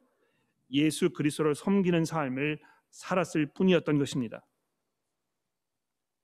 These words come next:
그렇게 살았기 때문에 그는 이 의로우신 재판장으로 나타나실 주의 나타나심을 사모하는 모든 자들에게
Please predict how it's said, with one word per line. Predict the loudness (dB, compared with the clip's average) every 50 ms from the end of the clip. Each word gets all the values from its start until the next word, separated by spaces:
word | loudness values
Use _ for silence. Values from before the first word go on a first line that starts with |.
| _ _ _ _
그렇게 | -2 -2 -2 -2 -4
살았기 | -4 -2 -2 -2 -2 -2 -4
때문에 | 0 2 2 4 4 2 2
그는 | 0 0 2 2 4 4 2 0 -2 -8 _ _ _ _ _ _
이 | 0 0 0 2 2
의로우신 | 2 2 4 4 4 4 2 2 2 0 0 0 0
재판장으로 | 0 0 -2 -2 -2 -4 -4 -4 -4 -4 -2 -2 -2 0
나타나실 | 0 0 -2 -2 -4 -4 -4 -4 -4 -4 -4 -4 -2 -2 -2 -2 -2 -4 -10 -18 -20 -20 _ _
주의 | -2 0 2 4 4 2
나타나심을 | 0 0 -2 -2 -4 -2 -2 0 0 0 0 0 0 0 2 0
사모하는 | 0 0 2 2 4 4 4 2 2 0 0 2
모든 | 4 6 8 8 8 6 6 4 2 2
자들에게 | 2 2 0 0 -2 -2 0 0 0 0 0 -2 -4 -10